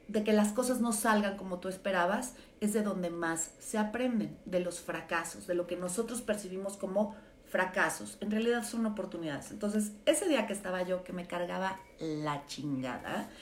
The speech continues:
escribí esto que dice, "Que todos los abrazos fueran mágicos y que tuvieran propiedades curativas de males crónicos.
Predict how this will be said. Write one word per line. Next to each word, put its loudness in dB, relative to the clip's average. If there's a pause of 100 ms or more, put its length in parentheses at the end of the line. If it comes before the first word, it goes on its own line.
(220)
escribí 4
esto 0
que -4
dice, -4 (580)
"Que 6
todos 8
los 6
abrazos 6
fueran 2
mágicos 0
y 0
que 0
tuvieran 4
propiedades 2
curativas 0
de -4
males -2
crónicos. -6